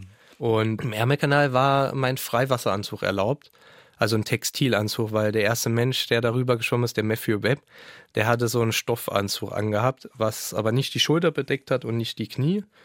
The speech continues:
Speaker 2: Und deswegen durfte ich so einen Anzug anziehen.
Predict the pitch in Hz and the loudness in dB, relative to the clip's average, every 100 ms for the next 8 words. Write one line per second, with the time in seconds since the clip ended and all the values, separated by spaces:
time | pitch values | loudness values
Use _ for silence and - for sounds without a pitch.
0 | - - - 113 123 131 123 123 120 - | -20 -20 -8 -4 -2 0 0 0 -2 -2
1 | 113 - - - 117 113 110 104 104 113 | -4 -2 -4 0 2 2 0 -4 -4 -6
2 | - 104 - - | -6 -6 -8 -12